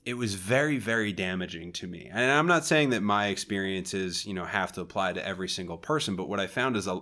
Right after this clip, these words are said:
a lot of the people that use, um, hedonistic experiences to express their spirituality, specifically through psychedelic drugs,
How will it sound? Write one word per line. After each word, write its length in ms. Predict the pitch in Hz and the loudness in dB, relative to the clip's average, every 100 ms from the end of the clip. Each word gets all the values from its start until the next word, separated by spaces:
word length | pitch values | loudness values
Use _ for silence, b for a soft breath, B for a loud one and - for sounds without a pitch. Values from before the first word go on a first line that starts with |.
| - | -4
a 60 | |
lot 340 | 95 92 110 123 | -6 -2 -2 -2
of 140 | 131 | -2
the 80 | 127 | -8
people 560 | 104 110 87 90 85 85 B B B | -4 -2 -2 -2 -4 -6 B B B
that 380 | 95 92 95 - | -6 0 -2 -2
use, 680 | 92 101 101 98 92 - - b b b | -4 0 0 -2 -4 -6 -8 b b b
um, 400 | 92 90 85 87 _ | -4 -4 -4 -10 _
hedonistic 880 | - - 143 135 117 110 113 107 98 | -10 -6 -2 2 4 4 2 -2 -6
experiences 840 | - - 107 98 95 82 87 80 | -4 -2 0 0 0 -4 -8 -8
to 120 | 92 | -8
express 500 | 82 - - 92 90 | -6 -4 -2 -2 -4
their 220 | - 87 | -6 -4
spirituality, 760 | 85 - 95 90 - 90 85 85 | -4 -2 -2 -2 -2 -2 -2 -4
specifically 840 | - - 113 - 180 175 156 117 95 | -6 -2 0 2 0 0 -2 -2 -4
through 200 | 95 90 | -4 -4
psychedelic 640 | - 92 92 90 87 85 | -2 -2 -4 -4 -4 -6
drugs, 500 | - 90 110 143 | -6 -2 -2 -4